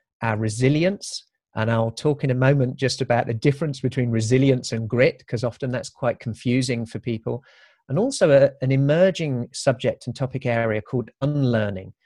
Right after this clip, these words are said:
So the ability to let go of something, whether that's a mindset or a process or a way of doing things,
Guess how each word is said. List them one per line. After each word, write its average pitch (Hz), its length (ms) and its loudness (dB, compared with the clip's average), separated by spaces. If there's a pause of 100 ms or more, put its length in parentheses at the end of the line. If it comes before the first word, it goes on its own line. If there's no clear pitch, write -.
(140)
So - 160 -12
the 123 140 2
ability 143 640 0
to 123 140 -4
let 135 420 -2
go 147 220 6
of 127 140 0
something, 110 520 -6 (100)
whether 117 220 -2
that's 113 360 -4
a 110 180 -2
mindset 113 920 -2
or 101 120 -2
a 98 120 -4
process 110 720 0
or 110 180 -8
a 104 80 -6
way 123 320 2
of 113 140 -2
doing 131 360 0
things, 110 520 -10